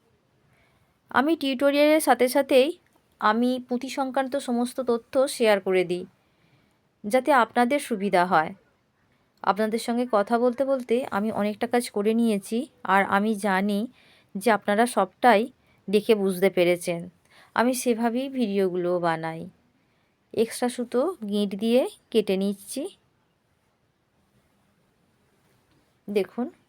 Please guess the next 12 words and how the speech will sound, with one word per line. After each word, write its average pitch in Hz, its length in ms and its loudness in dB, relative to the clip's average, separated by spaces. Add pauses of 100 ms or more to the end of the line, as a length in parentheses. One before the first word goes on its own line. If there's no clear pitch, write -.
(500)
পুরোটা 208 300 2
তৈরি 202 340 0
হয়ে 240 260 6
গেছে। 247 360 -2 (3500)
কত 226 180 -2
সুন্দর 220 440 -2
দেখতে 196 420 0
হয়েছে। 214 400 -4
অথচ 285 340 -4 (160)
এই 240 180 0
পালপুঁতির 226 640 0
কাজগুলো 220 540 0